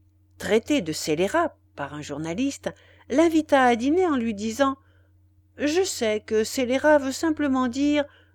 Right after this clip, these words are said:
l'homme qui ne pense pas comme nous. » Rabot Saint-Étienne, qui avait commencé son almanach de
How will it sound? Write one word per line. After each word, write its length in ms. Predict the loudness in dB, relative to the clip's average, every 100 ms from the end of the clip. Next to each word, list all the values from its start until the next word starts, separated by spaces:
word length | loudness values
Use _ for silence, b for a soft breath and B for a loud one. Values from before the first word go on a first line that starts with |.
| b
l'homme 440 | -2 6 6 6 2
qui 120 | 0
ne 100 | 0
pense 300 | -2 -4 -2
pas 160 | -4 -2
comme 280 | -2 -2
nous. » 180 | -4 -6 -10 -18 _ _ _ _ _ _ _ _ _ _ _ _ _ _
Rabot 420 | -8 -4 -4 -6
Saint-Étienne, 800 | -8 -8 -8 -10 -2 4 4 4 -2 B B _
qui 160 | 2
avait 160 | 2 2
commencé 480 | -2 -2 -4 -4 -4
son 240 | -2 0
almanach 640 | 0 0 0 2 0 0 -4
de 320 | -4 -4